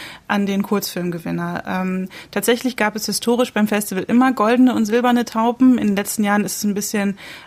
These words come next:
äh, verwässert, weil die frühere Festivaldirektion das nicht so wichtig fand.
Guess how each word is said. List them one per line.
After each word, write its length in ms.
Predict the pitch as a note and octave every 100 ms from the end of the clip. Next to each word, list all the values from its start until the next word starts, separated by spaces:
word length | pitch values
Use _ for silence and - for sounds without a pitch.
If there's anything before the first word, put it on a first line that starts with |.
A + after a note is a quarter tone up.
| -
äh, 200 | G#3 G3
verwässert, 720 | - F#3 A#3 D4 D4 C#4 -
weil 280 | A3 A3 G#3+
die 100 | G#3
frühere 360 | - A3 G#3+
Festivaldirektion 1040 | G#3 G#3+ G#3+ G3+ G3 G3 G3 F#3+ - G#3 G3
das 160 | -
nicht 260 | G3+ B3 -
so 240 | B3 A#3+
wichtig 320 | A#3 - A#3
fand. 280 | - A3 G#3+